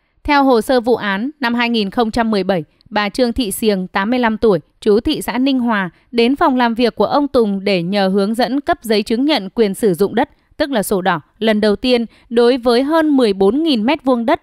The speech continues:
ở khu vực núi Bức, phường Ninh Hải. Ông Tùng chỉ đạo Trịnh Thanh Bình hỗ trợ hướng dẫn bà Siềng làm các thủ tục để bà này được cấp sổ đỏ. Tháng sáu năm hai nghìn không trăm mười bảy,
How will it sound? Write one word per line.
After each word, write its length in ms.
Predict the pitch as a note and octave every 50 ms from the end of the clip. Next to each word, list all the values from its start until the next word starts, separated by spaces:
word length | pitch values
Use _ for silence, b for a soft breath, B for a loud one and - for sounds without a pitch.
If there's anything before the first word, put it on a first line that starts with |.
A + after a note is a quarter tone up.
| _ _
ở 200 | _ A3+ G#3+ F3
khu 220 | F3 - - D4+ C#4+
vực 260 | A3+ B3+ A3 - -
núi 200 | F#3+ G3 G3+ A3
Bức, 200 | G#3 C4 E4+ - _ _ _ _ -
phường 220 | B3 G#3 F#3 F3+
Ninh 140 | G#3+ G#3+ G3+
Hải. 220 | G#3 A3+ G3+ E3 - - _ _ _ _ _ _ _ _
Ông 220 | - C4+ C4+ C4+
Tùng 240 | C4 - C4 A#3 A3
chỉ 180 | - - A3+ F#3
đạo 240 | G3 A3 G3+ G3 G#3
Trịnh 220 | - C4+ A3+ G#3
Thanh 240 | - B3+ A#3+ A#3+ A#3
Bình 200 | G#3+ G#3 F#3+ F#3+
hỗ 200 | F#3 A#3+ A#3+ C#4
trợ 280 | - D4+ C4+ A#3 - - E3+
hướng 240 | E3+ A3 G#3+ G#3+ A#3+
dẫn 200 | A#3 C4+ C#4 D4+
bà 160 | C#4 C4 A3
Siềng 340 | G#3 - A#3 A3 G#3 G3 G3
làm 220 | G3+ G#3 G3+ G3 G3
các 200 | D4 E4 E4 -
thủ 140 | C#4+ G#3
tục 200 | F3+ - G#3 F3+ - _ _ _ _
để 160 | A#3 A#3 A3
bà 160 | G3+ G#3 A3 A3
này 260 | A3 A3 G#3+ G#3+ G#3
được 200 | G3 A3 G3+ -
cấp 140 | D#4 E4 D#4+
sổ 180 | - C#4 G3+
đỏ. 180 | F#3 F#3+ E3+ D3 - _ _ _ _ _ _ _ _ _ _
Tháng 200 | - C#4 C4+ C#4+
sáu 240 | C#4 - C#4 B3+ C#4
năm 160 | D4+ E4+ E4
hai 140 | D#4 D#4+ D#4+
nghìn 220 | D#4 D4 C4 A#3+ A3
không 200 | - D4 C#4+ C#4
trăm 200 | - D4+ C#4+ C4+
mười 140 | B3 G#3+
bảy, 220 | F#3+ G#3 G#3 F3+